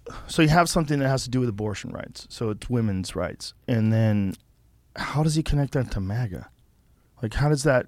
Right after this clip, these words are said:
like, the, look at that way he did that. Like, saying that you cannot have an abortion, uh, or abortion is not a federally, federally protected thing under Roe versus Wade anymore. Going from that to saying,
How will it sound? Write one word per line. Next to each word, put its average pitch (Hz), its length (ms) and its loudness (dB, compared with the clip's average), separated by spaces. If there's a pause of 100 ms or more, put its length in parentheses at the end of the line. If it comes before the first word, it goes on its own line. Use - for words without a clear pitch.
like, 127 260 0
the, 143 140 4
look 156 260 4
at - 80 4
that 175 240 4
way 131 380 2
he 123 160 0
did 123 280 0
that. - 280 -4 (500)
Like, 127 200 4
saying 156 540 6
that 113 300 2 (240)
you 143 280 4
cannot 135 500 4 (100)
have 120 320 2
an 104 80 2
abortion, 110 840 2 (480)
uh, 117 200 4
or 117 260 4
abortion 120 480 2
is 117 120 0
not 117 200 2
a - 20 -4
federally, 120 640 0
federally 120 520 2
protected 113 540 0
thing 117 240 0
under 110 160 0
Roe 113 160 4
versus 107 340 -2
Wade 117 220 2
anymore. 98 460 -4 (600)
Going 131 260 6
from 123 240 2
that 127 440 4
to - 80 0
saying, 120 480 0